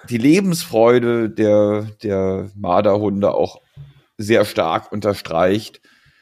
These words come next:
Also das finde ich alles schon wirklich sehr, sehr gelungen und, und, ähm, ich denke, ich werd mich mit dieser Band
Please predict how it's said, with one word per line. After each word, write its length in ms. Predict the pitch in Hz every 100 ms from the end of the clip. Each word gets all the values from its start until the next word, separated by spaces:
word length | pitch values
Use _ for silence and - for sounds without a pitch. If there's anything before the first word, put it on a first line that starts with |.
| _ _ _ -
Also 180 | 113 117
das 140 | 120
finde 180 | 135 131
ich 100 | 127
alles 200 | 117 120
schon 220 | 123 113
wirklich 280 | 123 113 104
sehr, 220 | 104 117
sehr 220 | 120 110
gelungen 600 | 104 92 98 113 123 127
und, 480 | 90 101 95 - _ _ _
und, 300 | - 104 98 87
ähm, 440 | 101 98 98 101 _ _ _ -
ich 140 | 107
denke, 260 | - 131 160
ich 140 | 135
werd 220 | 127 123 139
mich 180 | 131
mit 180 | 131 120
dieser 220 | 120 110
Band 480 | 85 95 101 120 -